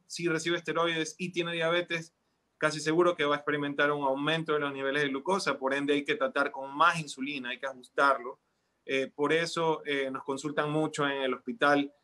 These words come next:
pacientes con coronavirus. Eh, hasta el día de hoy, en el hospital que está localizado en un área norte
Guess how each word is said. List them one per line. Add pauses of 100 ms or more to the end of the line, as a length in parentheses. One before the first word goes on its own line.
(200)
pacientes
con
coronavirus.
Eh,
hasta
el
día
de
hoy,
en
el
hospital
que
está (200)
localizado
en
un
área
norte